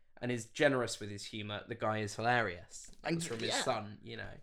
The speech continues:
Speaker 2: And I think if you know that and you listen to a song like this,
Speaker 1: Yeah.
Speaker 2: then you're gonna have a very different experience than
Speaker 1: Yeah.
Speaker 2: the people in, you know, in the New York Times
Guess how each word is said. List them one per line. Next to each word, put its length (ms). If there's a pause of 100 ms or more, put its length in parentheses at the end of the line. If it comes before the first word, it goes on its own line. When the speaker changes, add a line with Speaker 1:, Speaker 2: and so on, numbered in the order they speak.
(160)
Speaker 2:
And 120
I 80
think 180
if 100
you 120
know 280
that 300
and 120
you 80
listen 300
to 240
a 60
song 200
like 180
this, 400 (200)
Speaker 1:
Yeah. 180
Speaker 2:
then 120
you're 80
gonna 120
have 100
a 40 (100)
very 100
different 320
experience 720
than 160
Speaker 1:
Yeah. 180 (340)
Speaker 2:
the 80
people 480 (160)
in, 200
you 100
know, 220 (100)
in 100
the 80
New 100
York 220
Times 600